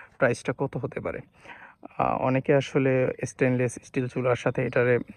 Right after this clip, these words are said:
আহ, তুলনা করে, তো ওটার থেকে এটা কিন্তু অনেক বেটার, মানে,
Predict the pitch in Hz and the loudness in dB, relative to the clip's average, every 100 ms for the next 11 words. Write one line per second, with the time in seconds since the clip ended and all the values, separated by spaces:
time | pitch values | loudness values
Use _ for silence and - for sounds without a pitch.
0 | - - 123 123 135 147 - 147 143 135 | -12 -4 0 0 0 -4 0 4 6 6
1 | 120 127 151 - - - - - - 131 | 2 2 2 0 -20 -20 -6 -2 0 2
2 | 127 147 139 131 131 135 135 131 131 135 | 2 2 2 2 2 0 0 0 0 0
3 | 135 135 - - - - 127 123 120 | 0 0 -2 -10 -16 -6 -2 0 -2